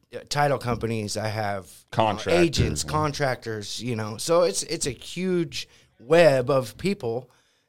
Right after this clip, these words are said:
Speaker 1: that I utilize, you know, that we work together. We're not, it's not just me,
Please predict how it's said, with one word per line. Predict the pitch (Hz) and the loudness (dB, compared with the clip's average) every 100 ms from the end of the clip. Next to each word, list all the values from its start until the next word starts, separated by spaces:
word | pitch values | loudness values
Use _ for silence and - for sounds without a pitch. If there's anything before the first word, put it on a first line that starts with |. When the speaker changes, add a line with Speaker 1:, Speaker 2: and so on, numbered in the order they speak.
| _ | _
Speaker 1:
that | 147 143 | 4 4
I | 120 | 4
utilize, | 117 160 175 120 110 135 - 135 | 2 2 2 0 -2 -4 -6 -4
you | 147 | -2
know, | 131 | 0
that | 135 | 0
we | 135 | 0
work | 156 165 170 | 2 2 0
together. | 113 107 139 135 107 | -8 2 4 4 0
We're | 123 | -4
not, | 135 123 82 | -4 -4 -8
it's | - 87 | -12 -8
not | 147 135 | -4 -4
just | 117 117 104 | -4 -8 -8
me, | 104 104 101 | -8 -8 -8